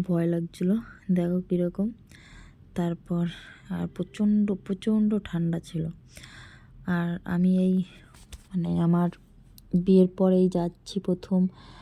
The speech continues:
বাণীপুর মেলায়, বিয়ের আগে এসছিলাম।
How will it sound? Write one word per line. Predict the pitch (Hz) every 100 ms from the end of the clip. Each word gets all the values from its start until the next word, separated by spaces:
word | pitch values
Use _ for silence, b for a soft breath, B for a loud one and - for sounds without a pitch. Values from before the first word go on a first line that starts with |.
| B B 190
বাণীপুর | 180 180 185 185 180
মেলায়, | 175 180 185 240 - - - - - - -
বিয়ের | 196 202
আগে | 185 185 190 196
এসছিলাম। | - - 190 180